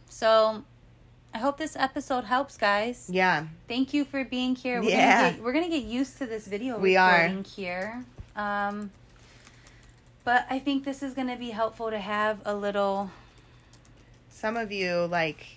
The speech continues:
Speaker 2: you'd like to see us,
Speaker 1: a little
Speaker 2: so
Speaker 1: peek into our inner world 'cause it's so exciting here. I,
Speaker 2: Just
Speaker 1: like,
Speaker 2: know,
Speaker 1: spend the whole
Speaker 2: yeah.
Speaker 1: time, like,
Speaker 2: I know. Just
Speaker 1: "Shut
Speaker 2: know
Speaker 1: up
Speaker 2: that,
Speaker 1: and
Speaker 2: like,
Speaker 1: think it."
Speaker 2: we don't, like, get,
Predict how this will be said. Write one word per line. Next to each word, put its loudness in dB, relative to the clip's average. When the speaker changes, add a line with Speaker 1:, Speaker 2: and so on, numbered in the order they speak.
Speaker 2:
you'd -6
like 0
to -10
see -8
us, -6
Speaker 1:
a -4
little -4
Speaker 2:
so -12
Speaker 1:
peek -6
into -10
our -6
inner -8
world -6
'cause -16
it's -18
so -8
exciting -10
here. -12
I, -20
Speaker 2:
Just -2
Speaker 1:
like, -2
Speaker 2:
know, 2
Speaker 1:
spend 6
the -4
whole -2
Speaker 2:
yeah. 4
Speaker 1:
time, -6
like, -14
Speaker 2:
I 4
know. 6
Just 0
Speaker 1:
"Shut -4
Speaker 2:
know 10
Speaker 1:
up 4
Speaker 2:
that, 6
Speaker 1:
and -2
Speaker 2:
like, 6
Speaker 1:
think -6
it." -4
Speaker 2:
we -2
don't, 0
like, 0
get, -4